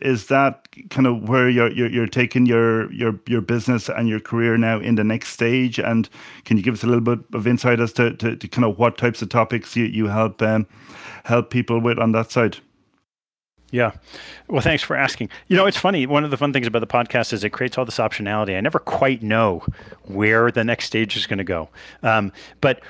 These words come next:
Speaker 2: w-, so one of my passions is helping, you know, others in the business. And I've worked with about a half a dozen, mostly hedge funds, for a number of years. And they all fit the same model, which is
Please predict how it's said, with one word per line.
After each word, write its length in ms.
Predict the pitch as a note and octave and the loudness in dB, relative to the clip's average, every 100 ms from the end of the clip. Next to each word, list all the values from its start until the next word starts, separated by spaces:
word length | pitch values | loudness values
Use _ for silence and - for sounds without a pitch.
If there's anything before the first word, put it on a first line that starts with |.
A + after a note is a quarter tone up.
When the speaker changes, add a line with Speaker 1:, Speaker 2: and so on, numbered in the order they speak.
| - | -14
Speaker 2:
w-, 160 | - E3+ | -8 -4
so 180 | E3 F#3 | 0 2
one 160 | G3 | 2
of 80 | F3 | 0
my 140 | D3 | 0
passions 360 | - B2+ - G#2 | 0 -2 -2 -6
is 140 | G#2+ | -4
helping, 560 | - G#2+ G#2+ F#2+ G2 - C#4 | -2 -4 -4 -10 -12 -16 -14
you 140 | A#2+ | -10
know, 120 | G2 G2 | -8 -4
others 340 | G#2 G2+ - | -2 -2 -4
in 220 | - G#2 | -6 -8
the 60 | G2 | -6
business. 520 | G2+ F#2 F2+ E2+ - - | -6 -6 -8 -10 -12 -6
And 420 | G#2+ G#2 G2+ F#2+ - - - - | -4 -2 -4 -8 -14 -20 -12 -2
I've 160 | C3 | -2
worked 320 | C3+ E3+ - D3 | 0 -4 -4 -2
with 420 | B2+ - - - _ | -2 -4 -14 -20 _
about 240 | - B2+ A#2+ | -4 -2 0
a 40 | |
half 320 | G#2+ A#2 - | 0 -2 -2
a 20 | A2+ | -2
dozen, 580 | A2 G#2+ G2+ G2+ F#2+ - | -2 -2 -4 -6 -10 -6
mostly 280 | F3 F3 B2+ | -6 -4 -4
hedge 220 | G#2+ - | -4 -4
funds, 360 | - F#2 F2+ - | -6 -8 -8 -10
for 180 | - G#2+ | -6 -4
a 60 | |
number 260 | G#2 G#2 G2+ | -2 -2 -4
of 100 | F#2 | -4
years. 380 | F2+ F2 - - - - - - | -6 -8 -10 -14 -20 -20 -18 -2
And 280 | C3 B2 - _ C3 | 0 0 -4 _ -20
they 300 | - D3 D#3+ | -18 -2 0
all 200 | G3+ A#3+ | 2 2
fit 360 | - - F3+ C3+ | 0 -4 -4 -4
the 80 | A2+ | -6
same 720 | - - B2 B2+ A#2+ A2+ G#2 | -4 0 0 2 0 -4 -6
model, 480 | G#2 G#2+ G2 F#2 D#2 _ _ _ _ | -2 2 2 0 -8 _ _ _ _
which 220 | A2 - | -4 0
is 320 | A2 G2+ - | 0 0 -6